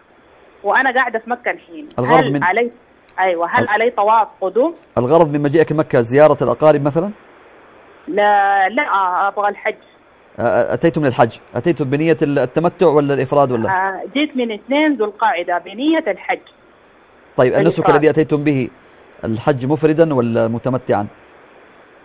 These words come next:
Speaker 1: أنا الحين لحد الحين ما قررت، احتمال أكون تمتع إما إفراد، لكن أنا أبغى أعرف هل علي طواف قدوم؟
Speaker 2: تمام، يعني أنت أ-، أهم شيء أنكم تجاوزتم الميقات بدون إحرام.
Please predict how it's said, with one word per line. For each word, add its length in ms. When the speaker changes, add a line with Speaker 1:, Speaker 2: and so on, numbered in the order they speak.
Speaker 1:
أنا 140
الحين 280
لحد 240
الحين 280
ما 120
قررت، 320
احتمال 460
أكون 320
تمتع 420
إما 240
إفراد، 340
لكن 300
أنا 160
أبغى 160
أعرف 300
هل 180
علي 220
طواف 240
قدوم؟ 280
Speaker 2:
تمام، 240
يعني 240
أنت 140
أ-، 640
أهم 140
شيء 200
أنكم 160
تجاوزتم 460
الميقات 400
بدون 160
إحرام. 300